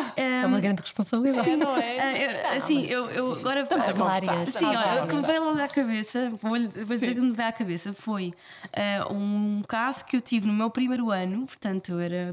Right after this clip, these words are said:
Speaker 2: pequenina na anestesia, ahm,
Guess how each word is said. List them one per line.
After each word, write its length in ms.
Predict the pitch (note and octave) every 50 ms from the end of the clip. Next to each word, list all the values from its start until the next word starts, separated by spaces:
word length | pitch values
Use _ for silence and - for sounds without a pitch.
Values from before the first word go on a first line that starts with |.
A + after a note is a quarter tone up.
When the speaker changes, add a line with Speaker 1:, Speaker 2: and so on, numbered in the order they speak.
| F3 - -
Speaker 2:
pequenina 500 | - A#3 G#3+ G#3 G3+ F#3 F#3 G3+ A#3 A#3+
na 140 | A3 G3+ G3
anestesia, 720 | G3 F#3 - - - - - F#3 F3+ F3+ F#3 G3 A3+ - - - - - - - - - F3 -
ahm, 800 | - A3+ A3+ A3+ A3+ A3+ A3+ A3+ A3 A3+ A3+ A#3 A3+ A3+ A3+ A3